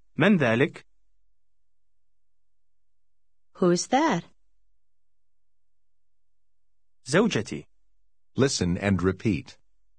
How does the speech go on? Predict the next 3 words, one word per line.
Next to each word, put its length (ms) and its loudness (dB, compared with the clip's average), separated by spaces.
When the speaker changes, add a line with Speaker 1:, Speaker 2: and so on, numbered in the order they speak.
Speaker 3:
My 220 0
wife. 520 0
Wife. 480 0